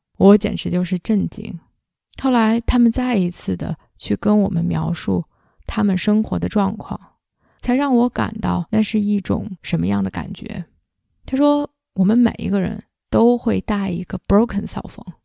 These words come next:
一个坏了的手机在身上，而把自己真正的手机就揣在腰上，因为你随时都有可能被抢劫，而那个时候你就会把你的坏手机拿出来给他们。”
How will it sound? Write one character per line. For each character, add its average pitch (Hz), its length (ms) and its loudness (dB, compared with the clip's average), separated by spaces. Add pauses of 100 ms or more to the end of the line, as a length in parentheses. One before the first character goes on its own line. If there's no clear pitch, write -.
(140)
一 185 160 -6
个 190 320 -2 (320)
坏 - 320 -2
了 - 140 -4
的 - 100 -6
手 - 240 -8
机 - 320 -14
在 - 140 -8
身 185 260 -8
上， - 140 -12 (640)
而 220 120 0
把 202 180 0
自 226 180 -2
己 202 100 -2
真 220 240 2
正 226 160 0
的 185 120 -2
手 - 260 -10
机 180 280 -2 (200)
就 196 140 0
揣 202 340 -4
在 196 160 -2
腰 180 320 0
上， - 180 -8 (520)
因 294 140 -6
为 320 80 -2
你 247 120 4
随 180 240 0
时 214 140 -2
都 214 140 2
有 190 80 2
可 - 160 -10
能 160 140 -2
被 190 140 0
抢 170 300 -4
劫， - 400 -10 (580)
而 196 140 0
那 233 160 4
个 214 100 2
时 190 160 -2
候 175 300 2
你 170 100 0
就 185 180 2
会 185 320 0 (280)
把 180 160 -4
你 202 120 -2
的 185 120 -4
坏 190 200 0
手 - 180 -6
机 196 160 -4
拿 170 200 -4
出 - 140 -8
来 180 140 -4
给 - 200 -10
他 - 160 -12
们。” - 220 -10